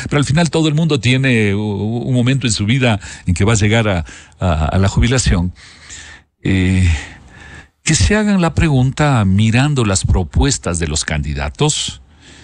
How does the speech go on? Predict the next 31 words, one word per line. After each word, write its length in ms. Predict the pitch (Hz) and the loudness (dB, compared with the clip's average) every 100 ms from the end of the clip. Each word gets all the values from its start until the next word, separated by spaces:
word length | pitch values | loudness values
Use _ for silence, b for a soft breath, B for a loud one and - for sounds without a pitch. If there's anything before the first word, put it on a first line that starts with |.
| B B _ | B B _
se 120 | - 143 | -4 -2
hace 180 | - 147 | 0 -2
la, 80 | |
hágase 340 | 135 120 139 123 | 0 0 2 0
la 100 | 117 | 2
pregunta, 600 | 110 110 107 107 120 101 B B B B B | 2 2 2 2 0 -2 B B B B B
"Me 120 | 147 | 0
están 420 | 160 - 196 202 | 0 0 0 2
proponiendo 760 | 151 139 120 - 120 127 127 95 | 2 0 0 0 2 2 2 0
en 60 | 98 | 0
materia 340 | 143 214 151 | 0 0 0
de 60 | 107 | 0
jubilación", 580 | - 95 98 - 82 | -2 0 0 -2 -2
igual 240 | 104 175 240 | 0 0 -2
que 100 | 151 | -2
en 40 | |
otros 240 | 123 - - | -2 -4 -4
temas, 260 | 214 82 | -4 -4
en 60 | 82 | -6
realidad, 260 | 98 127 131 | -6 -2 -2
en 60 | |
todos 120 | 85 135 | 0 -2
los 100 | 110 | 0
temas, 240 | 160 95 | 0 0
pero 140 | - 104 | 0 0
ya 60 | |
que 40 | 92 | 0
estamos 240 | 123 117 | 0 2
hablando 240 | 110 123 107 | 2 2 0
de 40 | |
jubilación, 460 | 101 101 101 135 | 0 0 0 -2